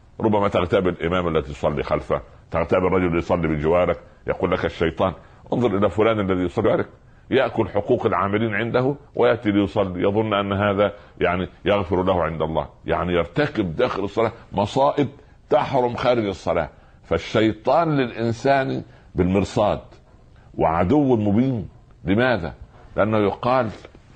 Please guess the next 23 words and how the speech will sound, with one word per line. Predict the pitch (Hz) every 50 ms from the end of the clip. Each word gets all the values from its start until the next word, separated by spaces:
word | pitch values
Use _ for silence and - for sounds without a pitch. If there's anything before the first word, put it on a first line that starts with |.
| - - - - - - - - - - - - - - - - - - - - - - - 80
أن | 80 82 82 85 85
بعض | 80 101 104 107 107 101
العلماء | 92 85 82 85 85 90 104 107 - - 87
جلسوا | - 107 98 92 - - - 82
مرة | 92 98 90 85 82 80
يتذاكروا | 80 - 78 76 80 80 - - 110 107 98 90 82 76
في | - -
العلم، | 76 69 69 80 90 90 78 65 - - - - - - - - - - - - -
فقال | - 71 - - 101 110 110 107 101
أحدهم: | 95 - 76 76 - - 104 101 101 95 92 90 90 87 - - - -
"إن | 90 87 85 82
العبد | 82 78 76 71 76 92 110 - 73 71 -
عندما | 82 82 85 82 90 90 90
يريد | 90 95 107 110 104 -
أن | 78 82
يخرج | 95 104 101 - 87 80 80
صدقة، | 78 - - 101 95 98 - 95 90 - - - - - - - - - - - - -
آه، | 78 76 76 76 73 71 69 69 69
يقف | - - - - - 101 -
في | - - 87 87 82 82 90
وجهه | 110 113 113 - - 95 92 90 87 - -
سبعون | - - 92 85 90 113 123 110 98
شيطانا". | - 95 87 82 - 82 76 69 65 60